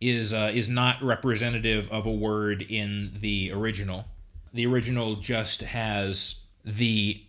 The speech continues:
visual efforts or visual exertions.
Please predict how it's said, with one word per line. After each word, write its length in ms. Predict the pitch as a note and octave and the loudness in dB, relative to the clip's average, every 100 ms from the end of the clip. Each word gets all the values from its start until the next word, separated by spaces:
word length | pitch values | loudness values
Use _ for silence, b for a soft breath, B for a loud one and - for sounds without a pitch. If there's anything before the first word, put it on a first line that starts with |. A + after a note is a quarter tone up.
| - | -6
visual 920 | A#2+ G#2+ D3 C#3+ D3 C3 B2 A2 A2 - | -4 4 6 6 6 6 6 4 0 0
efforts 520 | A#2 A2+ G2 - - | 0 0 -4 -4 -2
or 160 | A2 G#2+ | 0 0
visual 720 | G2+ C3+ B2 C3+ A#2 A2 G#2 | 2 2 4 2 2 0 0
exertions. 1000 | G#2 G2 A2+ G#2+ G2 F#2+ G2 - - | -2 -2 -2 -2 -6 -6 -6 -6 -6